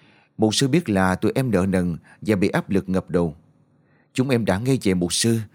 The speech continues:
và đã đặt mua các băng bài dạy của mục sư. Chúng đã giúp tụi em vượt qua. Tụi em biết thế nào nợ nần có thể làm tê liệt và ảnh hưởng sức khỏe, cũng như làm đời sống nặng nề. Lúc đó chúng em không nhìn thấy lối thoát,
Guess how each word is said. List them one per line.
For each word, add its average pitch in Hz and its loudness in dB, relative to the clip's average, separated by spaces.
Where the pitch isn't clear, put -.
và 104 2
đã 92 0
đặt 104 -2
mua 101 2
các - -4
băng 101 0
bài 85 2
dạy 80 -2
của - -6
mục 104 -2
sư. 98 0
Chúng 117 2
đã 107 2
giúp 101 0
tụi 101 2
em 123 -2
vượt 95 0
qua. 107 -2
Tụi 92 0
em 101 0
biết 127 2
thế 135 0
nào 110 2
nợ 95 4
nần 95 0
có 131 -2
thể 95 0
làm 107 0
tê 139 0
liệt 92 0
và 92 2
ảnh 101 0
hưởng 92 0
sức 160 -2
khỏe, 92 -2
cũng 110 0
như 143 0
làm 98 0
đời 90 2
sống 131 -2
nặng 87 -2
nề. 85 -2
Lúc 139 -2
đó 117 2
chúng 151 -4
em 139 0
không 127 -2
nhìn 98 2
thấy 110 0
lối 123 2
thoát, 143 0